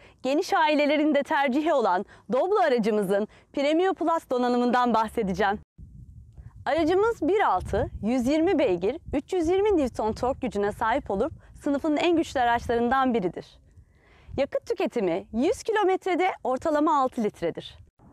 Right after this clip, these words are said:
Dış tasarımına şöyle bir göz gezdirdiğimizde kurşun gri rengin aracımıza ne kadar yakıştığını görebiliyoruz. Farklı renk seçeneklerinin yanında otomatik yanan far sensörleri,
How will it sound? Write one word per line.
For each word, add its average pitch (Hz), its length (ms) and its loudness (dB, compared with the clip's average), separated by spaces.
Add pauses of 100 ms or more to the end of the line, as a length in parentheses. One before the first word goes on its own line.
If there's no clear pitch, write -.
(520)
Dış 381 180 -2
tasarımına 226 680 0
şöyle 381 440 0
bir 370 120 2
göz 311 280 2
gezdirdiğimizde 175 1000 -2 (200)
kurşun 381 440 0
gri 349 280 2
rengin 311 340 2
aracımıza 330 560 0
ne 330 200 2
kadar 359 320 0
yakıştığını 302 580 0
görebiliyoruz. 247 840 0 (800)
Farklı 339 320 -2
renk 440 240 0
seçeneklerinin 269 840 0
yanında 175 500 -2 (520)
otomatik 311 600 -2
yanan 262 360 0
far 226 240 -2
sensörleri, 165 800 -4